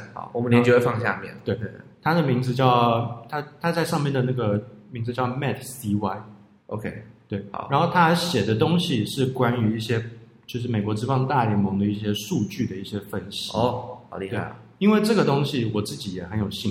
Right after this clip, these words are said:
Speaker 2: 趣。
Speaker 1: 哦。
Speaker 2: 然后我很久以前就想要弄一个专栏，就他抢先我一步，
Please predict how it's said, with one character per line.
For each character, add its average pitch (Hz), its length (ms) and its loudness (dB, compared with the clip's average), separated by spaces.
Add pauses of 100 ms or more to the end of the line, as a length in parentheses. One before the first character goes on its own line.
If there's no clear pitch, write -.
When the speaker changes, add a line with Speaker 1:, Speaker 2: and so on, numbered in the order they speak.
Speaker 2:
趣。 - 200 -12
Speaker 1:
哦。 85 320 -12
Speaker 2:
然 135 120 0
后 170 100 4
我 131 220 4 (120)
很 147 100 -2
久 180 140 4
以 143 40 4
前 110 180 -4
就 139 120 -2
想 98 180 -6
要 98 60 -4
弄 113 160 -6
一 107 60 -4
个 98 80 -8
专 - 280 -8
栏， - 80 -14 (380)
就 160 100 2
他 190 140 4
抢 127 260 2
先 147 200 0
我 104 120 2
一 87 80 0
步， 95 240 -4